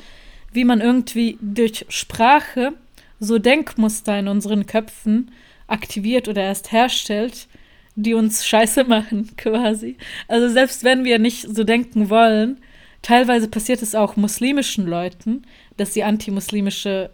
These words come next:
Denkmuster im Kopf haben. Einfach weil das so oft wiederholt wird, dass unser Hirn dann einfach so kognitive Abkürzungen macht und sich bei bestimmten Begriffen und Phrasen und so weiter schon etwas denkt,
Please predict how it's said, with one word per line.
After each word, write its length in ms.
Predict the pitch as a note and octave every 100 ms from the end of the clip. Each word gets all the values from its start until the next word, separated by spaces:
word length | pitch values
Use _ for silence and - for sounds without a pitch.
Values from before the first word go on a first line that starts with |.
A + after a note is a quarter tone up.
| _
Denkmuster 680 | G#3+ F3+ G#3 A3 G#3 G3+ -
im 100 | G3
Kopf 280 | - G#3 -
haben. 300 | - A#3+ D4 - _ _ -
Einfach 320 | G#3+ B3 D4
weil 140 | A3+ A3
das 180 | G#3+ -
so 640 | G#3+ C#4 D#4+ E4 E4 C#4+ -
oft 640 | C#4 B3+ - - - - _
wiederholt 680 | G#3+ G#3+ G3 A3 A3 G#3+ -
wird, 320 | F#3 A3 - - - - - -
dass 160 | G#3+
unser 220 | - G#3+
Hirn 380 | G#3 A#3+ A#3 A#3
dann 240 | G#3+ G#3 G3
einfach 340 | G#3+ G#3+ G#3+
so 240 | G#3 G3+ - - -
kognitive 540 | - A3 A3+ A3 A3 G#3
Abkürzungen 680 | A3 - G3 G3 G3+ G#3
macht 380 | G#3+ B3+ - - _ - - _ _ _
und 220 | A3+ G#3+
sich 340 | - G#3+ - - - _
bei 240 | A3 G#3+ G#3+
bestimmten 580 | G#3+ - A#3 A3 A3
Begriffen 640 | G3+ G3+ A3 B3 - A#3 A3
und 160 | G3+ G#3
Phrasen 400 | A3 A3 A3+ G#3
und 120 | G3+
so 80 | G3+
weiter 420 | G#3+ G#3+ A3 G#3+ - _ _ _ _ _
schon 420 | - A3+ A3 G#3+ G#3+
etwas 340 | G#3+ G3+ -
denkt, 580 | - E3+ F3+ - -